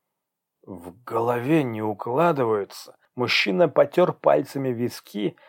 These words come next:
потом схватился руками за голову и локтями уперся в колени. Затем сгорбился, обдумывая что-то или же пытаясь взять себя в руки.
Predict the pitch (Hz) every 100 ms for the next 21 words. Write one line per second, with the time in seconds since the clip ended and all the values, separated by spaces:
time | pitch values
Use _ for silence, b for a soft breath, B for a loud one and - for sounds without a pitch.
0 | b _ 107 - 156 - 143 165 147 -
1 | 143 143 156 143 127 104 117 120 151 175
2 | 139 104 107 170 226 _ _ 151 151 156
3 | - - 151 175 165 131 110 - 123 -
4 | 120 - - 131 113 95 87 90 b b
5 | b - 104 139 110 82 90 135 156 110
6 | 95 - 92 - _ _ 127 127 120 139
7 | 151 135 113 101 - - 98 - 101 175
8 | 175 170 170 151 - 117 120 - 131 98
9 | 104 104 - 113 98 113 95 98 90 -